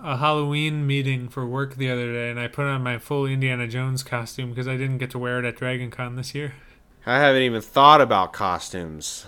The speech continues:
Speaker 2: I just, but, uh,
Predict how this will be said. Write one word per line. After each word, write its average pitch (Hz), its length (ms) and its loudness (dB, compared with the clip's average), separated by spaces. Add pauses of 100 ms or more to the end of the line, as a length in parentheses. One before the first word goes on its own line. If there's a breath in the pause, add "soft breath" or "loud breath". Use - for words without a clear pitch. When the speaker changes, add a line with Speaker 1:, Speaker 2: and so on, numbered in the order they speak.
(140)
Speaker 2:
I 95 180 -8
just, - 580 -10 (1000 soft breath)
but, 107 360 -2
uh, 101 640 0